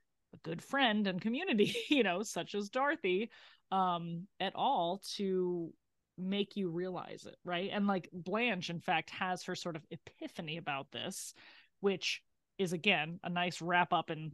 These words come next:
twenty-two minutes with a sitcom, because, like, that's, you know, it takes, like, usually an average of multiple try-, uh, you know, attempts to leave an abusive relationship, um, than just, like, a quick out the door. But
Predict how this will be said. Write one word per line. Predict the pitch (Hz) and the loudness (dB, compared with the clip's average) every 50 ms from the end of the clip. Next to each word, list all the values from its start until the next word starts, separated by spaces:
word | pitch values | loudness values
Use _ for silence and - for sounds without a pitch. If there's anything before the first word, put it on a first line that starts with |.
| - | -12
twenty-two | - - - 208 190 175 170 160 - 190 185 | -8 -4 0 0 0 0 -2 -2 -2 -2 0
minutes | 185 190 180 165 156 - - | 0 -2 -2 -4 -6 -6 -8
with | 170 151 | -8 -8
a | |
sitcom, | 160 - - 214 196 - - 170 151 147 151 151 | -8 -4 -4 -4 -4 -4 -4 -6 -6 -6 -4 -4
because, | 170 156 - 170 165 151 151 147 - - | -6 -6 -6 -6 -6 -6 -8 -6 -4 -2
like, | 165 147 151 - | -2 -2 -2 -2
that's, | - 185 170 165 - - - - | 0 0 0 0 -4 -10 -14 -8
you | - 190 190 165 | -4 -4 -4 -4
know, | 160 170 - 107 | -4 -6 -8 -10
it | - - | -12 -6
takes, | - 196 185 - - - | -4 -2 -2 -2 -4 -6
like, | 175 156 156 - | -8 -8 -8 -8
usually | - 185 185 180 - 180 170 160 156 | -8 -8 -8 -6 -6 -6 -4 -4 -4
an | 151 | -4
average | 147 147 165 160 - 170 147 - | -4 -6 -6 -6 -8 -10 -10 -10
of | 160 151 139 156 | -12 -12 -10 -6
multiple | 170 190 220 233 220 - 208 - - 175 156 | -2 0 0 0 0 -2 -6 -6 -6 -6 -6
try-, | - - - 170 160 - - - - - | -4 -2 -2 0 0 -2 -4 -6 -2 0
uh, | 170 165 160 151 147 - | 2 2 2 2 0 -2
you | 185 175 | -4 -4
know, | 160 139 147 | -4 -4 -6
attempts | - - 185 180 156 - - | -4 -4 -4 -4 -4 -6 -8
to | - 165 | -8 -6
leave | 160 170 190 175 160 151 151 147 _ - 165 | -4 -2 -2 0 -2 -2 -4 -8 _ -12 -10
an | 165 | -8
abusive | 156 139 160 156 - 165 143 | -6 -4 -4 -4 -6 -8 -8
relationship, | 156 156 160 170 170 - 160 151 - 156 143 - - _ - - - - - _ - | -8 -6 -6 -6 -6 -6 -8 -8 -8 -8 -8 -10 -12 _ -20 -20 -20 -20 -20 _ -2
um, | - 180 165 165 156 143 151 143 | 0 0 0 0 -4 -6 -8 -6
than | - 160 160 | -4 -4 -4
just, | - 156 - - | -6 -6 -8 -8
like, | 156 - | -8 -8
a | 147 | -10
quick | - - - 175 151 - - - _ _ - | -8 -4 -4 -4 -4 -6 -12 -20 _ _ -4
out | 180 175 160 | -2 -2 -2
the | - 151 | -4 -4
door. | 160 190 170 95 - 170 165 _ - - - - _ _ | -4 -4 -4 -4 -6 -10 -12 _ -20 -20 -20 -20 _ _
But | 214 190 170 | 4 4 4